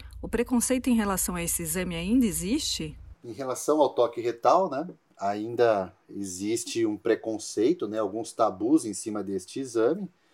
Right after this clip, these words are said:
Speaker 2: É um exame rápido, né, demora em torno de trinta segundos, onde nós, urologistas, avaliamos a glândula da próstata, né, por intermédio de um toque retal,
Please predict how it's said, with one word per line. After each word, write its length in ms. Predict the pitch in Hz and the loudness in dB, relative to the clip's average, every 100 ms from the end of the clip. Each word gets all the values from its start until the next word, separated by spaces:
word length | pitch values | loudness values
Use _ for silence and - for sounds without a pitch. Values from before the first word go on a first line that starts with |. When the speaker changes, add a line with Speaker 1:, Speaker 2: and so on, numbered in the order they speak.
| _ _ - | _ _ -6
Speaker 2:
É 80 | 113 | -2
um 100 | 123 | 0
exame 1120 | 117 98 113 113 110 113 110 107 101 95 87 - | -2 0 4 4 2 -4 -4 -4 -4 -8 -10 -12
rápido, 800 | - - 123 135 147 202 180 170 - | -8 -2 2 2 2 -6 -6 -8 -6
né, 260 | 107 160 _ _ _ - | -6 -6 _ _ _ -8
demora 320 | 101 107 113 | 0 4 2
em 80 | 80 | 2
torno 320 | 117 117 113 | 2 2 -2
de 520 | 98 101 104 101 92 | -4 -6 -4 -4 -6
trinta 340 | - 120 139 110 | -2 -2 -2 -6
segundos, 760 | - 104 98 110 170 175 - _ _ _ _ - | -4 -4 -4 -6 -8 -12 -20 _ _ _ _ -10
onde 760 | 107 113 107 117 113 117 110 107 | -6 -6 -4 -4 -2 0 0 2
nós, 320 | 113 127 135 | 4 4 2
urologistas, 720 | 110 113 117 110 127 - 190 - _ _ _ _ _ - | 2 2 2 0 -6 -8 -20 -20 _ _ _ _ _ -6
avaliamos 1040 | 107 117 117 117 123 147 143 113 98 - - | 2 4 6 8 8 6 4 4 0 -10 -6
a 140 | 104 | -6
glândula 600 | 107 113 120 185 190 127 | -2 6 8 8 6 4
da 120 | 107 | 2
próstata, 680 | 104 113 117 170 - 110 98 | 0 2 4 2 -2 -10 -8
né, 220 | 101 135 - | -8 -8 -6
por 160 | 113 | -6
intermédio 460 | 107 113 113 110 110 | -2 -2 0 -2 -2
de 100 | 110 | -2
um 120 | 139 | -4
toque 440 | - 120 120 - | 2 6 6 2
retal, 540 | 110 120 - 131 180 | -4 -2 0 2 0